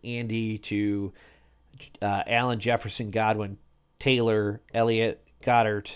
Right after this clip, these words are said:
Jones, Baltimore. Give me one twenty-four for Andy, one nineteen for Blood Brothers.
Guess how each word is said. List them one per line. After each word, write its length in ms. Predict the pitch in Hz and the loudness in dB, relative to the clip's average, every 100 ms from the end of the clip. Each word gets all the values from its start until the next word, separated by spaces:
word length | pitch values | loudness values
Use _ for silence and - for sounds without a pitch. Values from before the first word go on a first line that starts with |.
| - _ 107 | -20 _ -4
Jones, 560 | 113 127 120 113 101 | 2 4 2 -4 -8
Baltimore. 800 | - - 123 120 - 113 107 104 - - _ _ _ | -2 4 6 4 -4 -6 -4 -6 -10 -20 _ _ _
Give 80 | 131 | -2
me 100 | 135 | 0
one 200 | 123 135 | 2 0
twenty-four 440 | - 131 - 135 | 0 -2 2 2
for 200 | 117 - | 2 -4
Andy, 320 | 127 131 127 117 | -2 -2 0 -2
one 220 | 113 113 | -2 -4
nineteen 600 | 113 - - 110 110 113 - | -6 -8 -8 -6 -4 -6 -10
for 380 | - 104 101 | -6 -4 -4
Blood 320 | 95 110 123 113 | -2 2 2 4
Brothers. 560 | 120 117 110 104 - | 4 4 4 0 -8